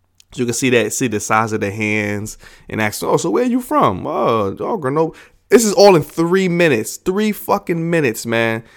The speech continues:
So we knew where Andre was from. We knew what sports he played.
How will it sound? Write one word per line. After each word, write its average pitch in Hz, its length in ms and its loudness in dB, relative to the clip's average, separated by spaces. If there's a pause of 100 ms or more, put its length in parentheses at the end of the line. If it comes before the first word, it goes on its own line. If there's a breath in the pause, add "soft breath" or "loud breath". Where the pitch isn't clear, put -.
So - 160 2
we 151 120 2
knew 139 160 4
where 110 200 2
Andre 120 360 2
was 95 200 -2
from. 151 600 0 (260 soft breath)
We 131 140 -4
knew 120 320 2
what 104 320 -2
sports 147 500 0
he 147 80 -6
played. 151 600 -2